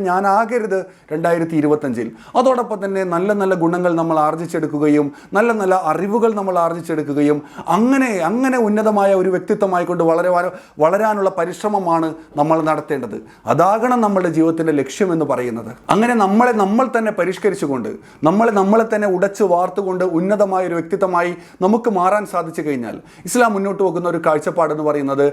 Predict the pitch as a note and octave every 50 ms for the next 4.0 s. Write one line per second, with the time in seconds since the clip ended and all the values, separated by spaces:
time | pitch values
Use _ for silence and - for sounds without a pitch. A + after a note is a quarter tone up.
0 | - - - - - E3 E3 E3+ G#3+ G3+ G3+ G3+ G3 F#3 E3+ E3+ F3 D#3+ D#3 D#3
1 | D3+ D3+ D3 D3 C#3+ C3 - - - E3 D#3+ D#3+ C#3 - G3+ F#3+ E3 E3 E3 D#3+
2 | C#3+ C#3 C3 B2 A2+ G#2+ G#2 - - - - _ _ - - - - G#3 C4 B3
3 | B3+ A#3 A3+ A#3+ A3 C4+ C4+ C4+ C4 A3+ A3 G#3 G#3 A3+ A3+ A3 A#3+ - A#3+ A#3